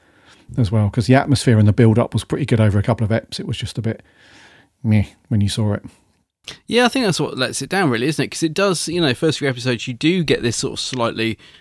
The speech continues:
Speaker 2: sinister, "Who are these guys? What's going on?" And I really wish, so at the, the cliffhanger to episode one, which is one of the surviving episodes, we almost get to see the chameleon, don't we?
Speaker 1: Almost.
Speaker 2: We just see its
Speaker 1: Yeah.
Speaker 2: back,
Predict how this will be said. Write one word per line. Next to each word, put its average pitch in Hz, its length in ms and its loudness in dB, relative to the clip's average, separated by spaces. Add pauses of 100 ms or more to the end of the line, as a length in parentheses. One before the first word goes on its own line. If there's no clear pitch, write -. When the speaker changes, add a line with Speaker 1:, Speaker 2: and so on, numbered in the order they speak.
(140)
Speaker 2:
sinister, 123 640 0 (280)
"Who 123 180 0
are 117 220 0
these 110 200 -2
guys? 104 460 -4
What's 110 240 -6
going 107 300 -4
on?" 95 160 -4
And 104 100 -6 (260)
I 139 100 -2
really 170 420 4
wish, 147 560 0 (440)
so 139 260 0
at 131 80 -2
the, 135 100 -2 (160)
the 135 140 -6
cliffhanger 139 540 0
to 127 100 0
episode 120 300 -2
one, 117 220 -2
which - 300 -8
is 113 260 -10
one 113 140 0
of 101 60 0
the 98 40 -2
surviving 107 460 0
episodes, 98 420 -4 (480)
we 175 340 0 (280)
almost 190 840 4
get 147 220 0
to 165 140 -2
see 160 260 0
the 147 100 0
chameleon, 135 640 0
don't 135 240 -2
we? 117 300 0 (200)
Speaker 1:
Almost. 104 720 2 (180)
Speaker 2:
We 156 140 -4
just 175 260 -2
see 160 160 0
its 156 140 -4
Speaker 1:
Yeah. - 100 -14
Speaker 2:
back, 151 420 -6